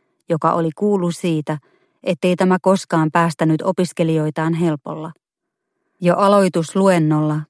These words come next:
tämä oli tehnyt selväksi anestesiologian erikoisalan ensiarvoisuuden. "Kaikki lääkärit kohtaavat akuutteja hätätilanteita", oli professori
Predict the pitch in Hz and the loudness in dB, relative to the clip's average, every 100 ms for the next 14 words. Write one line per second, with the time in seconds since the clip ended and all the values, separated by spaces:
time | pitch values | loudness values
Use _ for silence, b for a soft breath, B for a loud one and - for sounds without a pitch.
0 | _ 165 165 160 160 180 170 165 - - | _ 2 4 4 2 2 4 2 -2 0
1 | 190 170 151 - 175 196 180 170 - 160 | 2 2 -2 -4 -4 2 2 0 -2 -2
2 | 165 156 156 147 160 156 165 180 180 160 | 0 0 0 0 0 0 0 0 2 0
3 | 156 - 175 160 165 196 170 - 151 147 | 0 0 0 2 2 2 2 2 -2 -2
4 | 143 147 147 156 170 165 160 _ _ _ | -6 -8 -8 -10 -10 -10 -14 _ _ _
5 | _ _ _ _ _ _ _ _ _ _ | _ _ _ _ _ _ _ _ _ _
6 | _ _ - 226 - 233 214 202 185 170 | _ _ 2 2 2 2 4 4 2 0
7 | 160 - 180 147 175 160 160 - 202 202 | 0 2 0 2 0 2 0 0 0 2
8 | 180 160 - 160 156 151 165 175 170 - | 0 -2 -2 0 0 2 2 2 0 0
9 | 156 147 143 147 143 143 151 _ _ _ | 0 0 -2 -4 -8 -6 -8 _ _ _
10 | _ _ _ _ - 170 160 165 156 156 | _ _ _ _ -2 0 0 -2 -2 -4
11 | - 160 | -2 -2